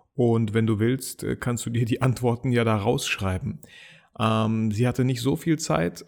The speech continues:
ähm, deswegen hab ich ihr die Fragen schon mal per Mail beantwortet.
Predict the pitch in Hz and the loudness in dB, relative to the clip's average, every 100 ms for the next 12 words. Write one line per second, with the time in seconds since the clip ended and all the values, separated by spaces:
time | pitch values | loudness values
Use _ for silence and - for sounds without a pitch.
0 | _ 127 123 127 127 123 - 131 120 113 | _ -2 -2 -2 -2 -2 2 0 2 -2
1 | 110 107 107 113 107 - 113 110 113 - | -4 -6 -4 -2 -4 -4 -4 -2 -2 -2
2 | 117 107 107 107 - 107 107 127 160 156 | -2 0 0 -2 -2 -2 2 4 4 4
3 | 147 139 160 - 147 151 147 | 0 0 -2 -2 -4 -2 -4